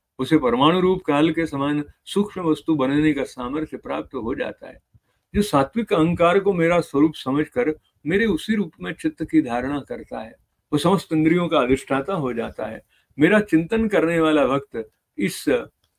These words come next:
प्रकार प्राप्ति नाम की सिद्धि प्राप्त कर लेता है। जो पुरुष मुझ महतत्वाभिमानी सूत्रात्मा में अपना चित्त स्थिर करता है,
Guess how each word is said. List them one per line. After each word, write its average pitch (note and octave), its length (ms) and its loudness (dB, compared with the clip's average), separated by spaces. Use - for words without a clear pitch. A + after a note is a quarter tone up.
प्रकार A#2+ 520 0
प्राप्ति F3 520 0
नाम C#3 260 0
की E3 300 -6
सिद्धि D#3 420 -2
प्राप्त B2+ 440 -6
कर A#2+ 140 -14
लेता - 360 -8
है। - 180 -16
जो C#3 120 2
पुरुष D#3+ 320 2
मुझ D3+ 180 6
महतत्वाभिमानी C#3 1120 0
सूत्रात्मा C3 760 -2
में B2+ 180 0
अपना B2+ 260 -4
चित्त - 360 -6
स्थिर - 360 0
करता A2+ 420 -4
है, D3 260 -4